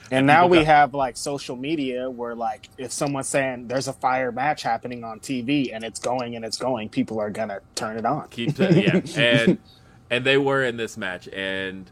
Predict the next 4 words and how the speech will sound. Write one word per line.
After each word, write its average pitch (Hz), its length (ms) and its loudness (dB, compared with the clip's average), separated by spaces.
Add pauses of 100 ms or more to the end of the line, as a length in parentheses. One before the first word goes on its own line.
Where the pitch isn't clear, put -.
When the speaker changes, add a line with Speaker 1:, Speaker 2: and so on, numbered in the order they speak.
(260)
Speaker 2:
I 139 280 4
was 120 460 -4 (520)
just - 400 -4 (1080)
captivated. 95 600 0